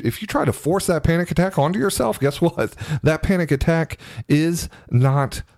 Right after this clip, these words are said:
coming. And the way, I guess the best way to put it is, is like this. If you wanna overcome your panic, put you, put yourself into places where you usually panic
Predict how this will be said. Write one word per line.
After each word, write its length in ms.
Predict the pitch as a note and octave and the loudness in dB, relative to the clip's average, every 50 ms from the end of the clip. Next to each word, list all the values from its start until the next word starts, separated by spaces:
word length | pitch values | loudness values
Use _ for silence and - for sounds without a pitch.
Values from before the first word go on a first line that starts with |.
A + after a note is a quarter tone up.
| _ _ - | _ _ -8
coming. 520 | - - F#3 F3+ D3+ G#2 B1+ - - - _ _ _ _ _ - | -2 0 2 2 2 0 -2 -2 -6 -12 _ _ _ _ _ -6
And 440 | - C3 C3 B2+ B2+ B2 B2 G2+ G2 | -2 0 2 2 2 0 -2 -2 0
the 80 | B2 C#3 | 2 2
way, 260 | D3 F#3+ G#3+ G3+ - | 4 4 2 0 0
I 140 | - - C#3+ | 0 -2 0
guess 240 | C#3 F#3 A3 - - | 0 0 -2 -2 0
the 120 | C3+ B2 | 0 0
best 260 | A2 G#2 C#3 C3 - - | 2 2 0 0 2 2
way 120 | C3+ C3 | 2 2
to 60 | G#2+ | 2
put 180 | - - B2 A2+ | 0 0 0 0
it 100 | G2+ F#2 | 0 0
is, 200 | F2+ E2+ - - - | -2 -2 -4 -6 -4
is 160 | - F#2+ E2+ F2+ | -2 -2 0 2
like 180 | F2+ F2 - | 0 0 0
this. 380 | - F2+ E2+ D2+ - - - - - - - - - | 0 -2 -2 -2 -2 -6 -12 -16 -18 -20 -14 -6 -2
If 160 | - G#2+ - | -2 0 2
you 120 | A#2 C#3+ F#3 | 2 2 2
wanna 200 | G3+ G#3+ G3+ - | 2 0 0 0
overcome 540 | - C#3+ C#3+ C#3+ D3+ C#3+ - - C#3 C#3 C#3 | 0 0 2 2 0 0 0 0 2 2 2
your 100 | B2+ A2 | 2 2
panic, 400 | - - A#2+ B2+ C#3+ E3 - - | 2 2 2 2 2 0 -2 0
put 200 | - F3+ F#3+ - | 0 0 0 0
you, 240 | - F#3+ G3 F3+ - - - | 0 0 0 0 -2 -2 0
put 160 | - A3 A#3 | 0 0 0
yourself 560 | C#4 G3 F3+ E3 - - F3 F3 F3+ F3 - - | 0 0 0 0 0 0 0 0 0 -2 -2 0
into 240 | C3 C3 C#3 C3+ A#2+ | 0 2 2 2 0
places 960 | - - - - - E3+ F3+ F3+ C#3+ - - F2 E2 E2+ F2 F#2+ - - - _ - - - - - - - - - | -2 -4 -8 -2 0 0 0 0 -2 -4 -2 -2 0 0 0 -2 -4 -8 -14 _ -20 -20 -20 -20 -20 -20 -14 -4 0
where 560 | G2+ G2+ G2+ A2 C#3 D#3+ F#3 G3+ G3+ G3 G3 | 2 2 4 4 4 4 2 2 2 0 2
you 220 | E3 D3 D3+ D#3+ | 2 4 4 4
usually 680 | D#3 C3+ B2 C3 D#3 F3+ G3 F#3+ F#3+ G3+ F#3+ F#3 F#3 F3 | 4 4 4 4 4 4 4 2 2 2 2 2 0 0
panic 680 | - - - - G3 F#3+ D#3 A2+ G#2 A2+ - - - | 0 0 2 2 2 4 4 2 2 0 0 -4 -14